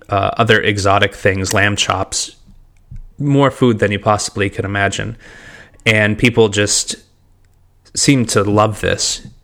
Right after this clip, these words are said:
uh, being able to stuff themselves multiple times with these enormous choices.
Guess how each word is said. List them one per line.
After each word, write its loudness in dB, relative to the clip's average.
uh, 2
being 2
able 2
to -6
stuff 2
themselves -2
multiple 0
times -4
with 0
these 0
enormous 0
choices. -4